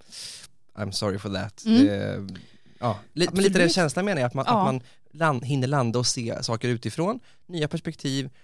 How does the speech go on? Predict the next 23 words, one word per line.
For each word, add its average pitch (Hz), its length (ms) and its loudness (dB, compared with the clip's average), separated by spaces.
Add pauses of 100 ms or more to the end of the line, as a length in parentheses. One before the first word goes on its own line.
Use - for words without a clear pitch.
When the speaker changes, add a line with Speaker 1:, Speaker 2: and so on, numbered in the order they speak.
(340)
Speaker 1:
Jag 147 200 -2
håller 233 160 0
med. 208 180 0 (100)
Jag 156 100 2
förstår 226 120 6
Speaker 2:
Mm. 277 120 6
Speaker 1:
precis 170 320 -2
känslan. 123 460 -4
Jag 151 140 0
behöver 175 260 4
också 139 220 -2
det 160 80 0
för - 120 -2
att - 160 -2 (260)
packa - 260 -2
ihop 160 300 0 (140)
och 143 140 -6
samla 139 420 0
ihop 147 440 -2
och 131 320 0 (640)
få - 160 -8
kontroll 156 600 -2
på 117 440 -2